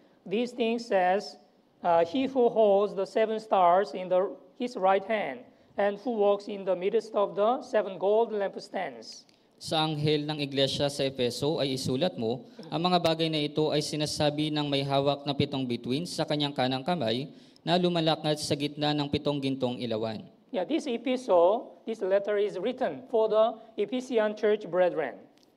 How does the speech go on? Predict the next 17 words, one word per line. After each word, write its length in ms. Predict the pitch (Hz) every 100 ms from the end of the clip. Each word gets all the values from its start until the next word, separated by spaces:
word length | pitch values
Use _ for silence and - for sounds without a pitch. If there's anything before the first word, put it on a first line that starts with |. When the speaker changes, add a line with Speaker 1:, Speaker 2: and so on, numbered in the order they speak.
| _
Speaker 2:
Kaya 240 | 143 127
ito 240 | 120 143 165
pong 160 | 165
sulat 400 | 165 160 160 160
na 80 | 156
ito, 400 | 143 143 139 165 -
ito 160 | 160 165
po 160 | 165
ay 160 | 151 147
isinulat 560 | 160 165 170 170 175
para 240 | 175 165 165
sa 160 | -
mga 240 | 160 160 156
kapatiran 560 | 156 151 151 165 180
sa 160 | 170 143
Efeso. 560 | 135 117 113 113 107 - _
Speaker 1:
Here, 480 | - 262 214 233 285